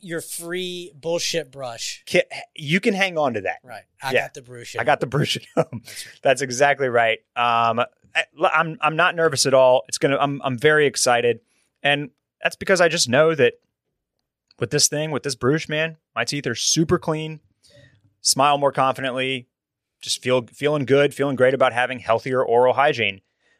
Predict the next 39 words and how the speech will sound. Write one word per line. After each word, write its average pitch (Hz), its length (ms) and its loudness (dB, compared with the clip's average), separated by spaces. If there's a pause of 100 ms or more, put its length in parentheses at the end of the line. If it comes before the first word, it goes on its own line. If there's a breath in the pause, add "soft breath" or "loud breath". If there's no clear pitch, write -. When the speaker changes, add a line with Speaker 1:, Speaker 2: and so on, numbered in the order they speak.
(140)
Speaker 2:
Um, 117 580 -4
this 127 160 -4
thing 127 260 -10
looks - 220 -6
great 139 280 -4
sitting 127 260 -6
on 127 80 -12
your 123 80 -12
bathroom 123 340 -4
sink 131 300 -6
as 104 100 -10
well. 123 460 2
Uh, 107 180 -2
I 104 80 -2
have 113 180 -2
the, 104 300 -2
the 101 100 -8
nice, 110 600 0 (260)
you 120 120 -14
know, 123 280 -4 (460)
toned 123 340 -6
down 117 400 -2
matte 113 260 -2
black 107 280 -2
color. 117 260 -2
It's 104 140 -6
very 98 200 -2
handsome, 113 460 -4
but 104 100 -6
there 101 160 -2
are 92 60 -4
lots 104 240 -2
of 104 100 -6
other 107 160 0
good 107 180 -4
ones, 107 320 -6
uh, 101 360 -2
that, 101 140 -4 (160)
that 104 100 -6